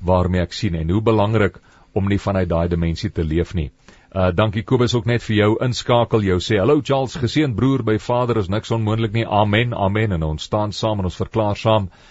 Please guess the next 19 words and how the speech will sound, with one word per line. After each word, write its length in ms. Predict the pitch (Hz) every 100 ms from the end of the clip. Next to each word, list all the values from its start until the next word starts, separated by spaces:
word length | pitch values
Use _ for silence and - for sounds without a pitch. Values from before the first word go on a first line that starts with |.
| - - - - -
Uh, 180 | 87 85
maar 180 | 92
Petra, 380 | 95 120 113 113
baie 260 | 90 95 110
dankie 280 | 101 92 101
net 280 | 101 -
vir 460 | - - 92 87 85
ma 180 | 73 87
se 120 | 87
boodskap. 480 | 95 104 - 117 110
"Goeiemôre 440 | - 98 82 95 98
Charles, 280 | - 101 87
Lawrence, 340 | 92 95 98 92
luister 260 | 90 -
na 60 | 90
julle 160 | 90
op 100 | 87
die 100 | 92 -
toep 200 | 180 131